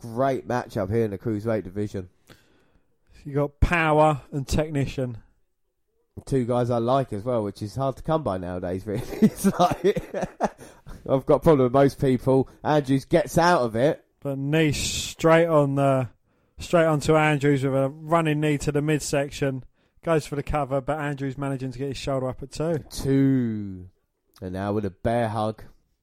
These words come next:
Speaker 1: Andrews manages to get back to his feet, but then thrown just back into the corner. Nese comes running in.
Speaker 2: Elbow from Mark Andrews, though. It's rocking the big guy, Nese.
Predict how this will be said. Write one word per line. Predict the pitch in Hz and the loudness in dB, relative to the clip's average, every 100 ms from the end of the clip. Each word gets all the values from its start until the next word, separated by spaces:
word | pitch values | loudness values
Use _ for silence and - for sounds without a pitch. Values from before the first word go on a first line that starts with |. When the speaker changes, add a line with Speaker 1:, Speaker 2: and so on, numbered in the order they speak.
| _ | _
Speaker 1:
Andrews | 98 104 107 101 101 | -8 -6 -6 -8 -6
manages | 113 110 107 | -6 -4 -8
to | 104 | -6
get | 120 117 | -6 -2
back | 131 - | -4 -4
to | 113 | -8
his | 98 | -8
feet, | - 151 135 104 - _ _ _ _ _ - | -4 0 0 -2 -8 _ _ _ _ _ -8
but | 95 | -6
then | 101 | -6
thrown | 92 - 147 127 117 | -8 2 4 4 2
just | 117 - | -4 -2
back | 120 - | -2 -4
into | 113 107 | -8 -6
the | 104 | -2
corner. | 147 139 127 117 | 2 2 2 0
Nese | 131 - | -2 -2
comes | 127 123 | -4 0
running | 135 127 | 0 2
in. | 139 135 120 - - | 0 0 -2 -8 -4
Speaker 2:
Elbow | 160 147 147 | 0 2 2
from | - 151 | 0 -2
Mark | 151 147 - | -2 -2 -4
Andrews, | 160 165 135 127 | -4 -2 -2 -2
though. | 135 143 143 _ _ - | -2 -4 -6 _ _ -20
It's | - | -20
rocking | 139 143 165 - 151 | -16 -2 -2 0 -4
the | 143 | -4
big | - 160 - | -2 -2 0
guy, | 160 156 | 0 2
Nese. | 156 151 143 - - | 0 -2 -4 -10 -16